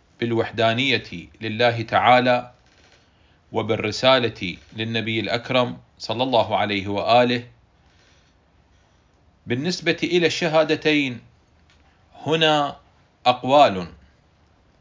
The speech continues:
القول الأول هو ما ذهب إليه مشهور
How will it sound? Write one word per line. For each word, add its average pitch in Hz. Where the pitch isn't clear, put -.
القول 190
الأول 175
هو 143
ما 139
ذهب 160
إليه 147
مشهور 143